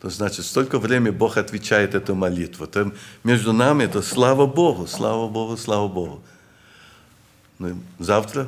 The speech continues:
может быть снова операция, но Бог отвечает на молитвы. Люди, кто не молятся, они уже отобрали от Бога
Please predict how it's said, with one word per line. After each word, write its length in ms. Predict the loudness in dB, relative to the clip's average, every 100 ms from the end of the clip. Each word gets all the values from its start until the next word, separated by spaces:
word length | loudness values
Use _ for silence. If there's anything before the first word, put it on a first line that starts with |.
| -6
может 380 | -4 -4 -4 -8
быть 140 | -10
снова 420 | -6 -4 -2 -4
операция, 600 | -6 -2 -2 -2 -6 -12 -14 -16
но 180 | -6 -6
Бог 260 | -2 -2 -4
отвечает 580 | -8 -10 -6 -6 -6 -10
на 80 |
молитвы. 520 | -10 -10 -12 -14 -18 -20 _ -20 -20 -20 -20 -20 -20 -20 -20 -20 -20 -20 -20 -20 -12
Люди, 340 | 4 6 6 4
кто 180 | 4 6
не 160 | 8
молятся, 960 | 8 6 6 6 4 0 -2 0 0 -2 -10 -16 -8
они 340 | 0 4 6 6
уже 720 | 6 4 4 4 4 0 -10 -18 -20 -20 -8
отобрали 680 | -6 -6 -4 2 4 4 2
от 200 | 0 -2
Бога 680 | 0 2 2 2 -2 -4